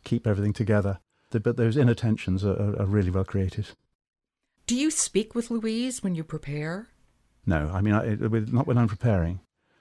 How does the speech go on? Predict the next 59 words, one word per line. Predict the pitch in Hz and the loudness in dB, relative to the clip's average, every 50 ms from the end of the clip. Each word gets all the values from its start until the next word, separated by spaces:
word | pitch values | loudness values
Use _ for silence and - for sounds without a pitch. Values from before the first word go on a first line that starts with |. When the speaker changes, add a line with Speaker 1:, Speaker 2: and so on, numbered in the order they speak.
| _ _ _ | _ _ _
Speaker 1:
I | 120 | 0
got | 117 196 208 - | 0 0 0 0
to | - 190 | 2 2
know | 160 156 139 | 4 4 4
her | 127 120 120 | 4 4 4
only | 123 143 151 143 | 4 4 4 2
since | 120 - 139 131 - - | 2 2 0 0 0 0
I | 92 - 117 | -2 -2 0
did, | - 156 143 139 - - | 2 0 0 0 -2 0
uh, | 127 117 117 | 0 2 2
Glass | 107 - - 120 117 110 - | 0 2 0 2 2 2 0
Houses, | - 98 90 85 85 87 90 - - _ _ _ _ _ _ _ _ _ _ | 0 0 2 2 2 0 -2 -2 -8 _ _ _ _ _ _ _ _ _ _
and | - 110 110 | -2 0 0
she, | - - 131 127 123 - - | 0 0 0 0 0 0 -2
she | - - 131 | -2 0 0
happened | 110 - - 135 113 | 0 2 0 0 0
to | 113 | 2
be | 117 | 2
in | 110 107 | 2 4
London, | 110 117 113 107 95 90 90 87 - _ _ _ _ _ _ _ _ | 4 4 4 4 2 0 -4 -6 -10 _ _ _ _ _ _ _ _
where | 98 92 92 | -2 0 0
we | 95 | 0
record | 92 95 - - 98 90 | -2 -2 -2 -2 -2 0
them | 85 80 | 0 0
always. | 80 87 90 95 - _ _ _ _ _ _ _ _ _ _ | 2 0 0 -2 -6 _ _ _ _ _ _ _ _ _ _
And | - 123 117 113 113 107 - - - | -4 0 2 4 4 2 0 -6 -6
I've | - | -4
never | 160 196 180 165 | -2 0 2 2
asked | 185 170 - | 2 2 2
her | - | 2
this. | 101 82 - - | 2 2 2 0
I, | 110 | -2
I | 104 107 113 110 107 107 110 | -2 0 0 2 2 2 2
met | 117 123 113 | 2 0 0
her | - 101 | -4 -4
several | - 113 98 101 101 | -2 -2 -2 -2 0
times, | - 95 92 92 - - | 0 0 0 0 -2 -4
but | - - - - | -6 -6 -4 -2
I'm | - 110 120 | -2 0 0
absolutely | - - - - - | 0 -2 -4 -6 -6
sure | 107 - 123 104 | -2 2 2 2
she | 98 - 107 | 2 2 2
doesn't | - 104 - 104 110 | 0 2 0 2 0
listen | 123 123 - 110 | 0 0 0 -2
to | - 80 | -4 -4
them, | 76 78 | -4 -2
because | 92 107 - 127 - | -2 -2 -2 -2 0
she's | - 185 175 | 0 0 0
got, | - - 107 - | 0 -2 -6 -6
she's | - - 196 - | -6 -6 -4 -2
got | - - | -2 0
those | - 117 107 | 0 0 0
characters | - 123 113 120 113 110 117 | 2 0 0 0 0 -2 0
in | 139 147 | 0 0
her | |
head. | 139 196 190 101 80 80 | 0 -2 -2 -2 -2 -2
I | |
mean, | 92 90 | 0 -2
she's, | 92 - - 110 - | -2 0 -2 -4 -4